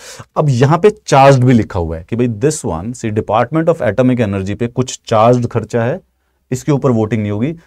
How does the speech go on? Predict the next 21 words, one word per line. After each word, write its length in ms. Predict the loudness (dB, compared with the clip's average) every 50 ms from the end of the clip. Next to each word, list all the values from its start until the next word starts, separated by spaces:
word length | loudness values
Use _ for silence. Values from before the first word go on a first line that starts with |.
| _ _
सिर्फ 240 | -4 -4 -4 -2
और 60 | -4 -6
सिर्फ 200 | -6 -8 -10 -8 -4
पार्लियामेंट 520 | -2 -2 -2 -2 -4 -4 -4 -4 -4 -4 -4
वाली 240 | -6 -6 -4 -4
वोटिंग 360 | -4 -4 -6 -6 -6 -6 -8 -6
होगी। 260 | -6 -6 -8 -10 -12 _ -20 -20 -20 _ _ -2
And 220 | 0 2 2 2 0 -4 _ _ _ _ -16
सारी 380 | -12 -4 0 2 4 6 6
की 80 | 4 4
सारी 220 | 4 4 4 4
मिनिस्ट्री 400 | 4 4 4 2 2 0 -2 -2
के 200 | 0 0 0 0 -2 _ _ -4
जो 160 | 0 0 4
भी 100 | 4 4
demand 380 | 4 4 2 2 2 2 2 2
of 100 | 2 0 -2 -18 _ _ -8 -2
grant 300 | 0 0 0 0 -2 -4
थी, 220 | -8 -12 -16 -16 _ _ _ -4
डिमांड 340 | -2 -2 -2 -2 -4 -6 -8
थी, 220 | _ _ -20 -20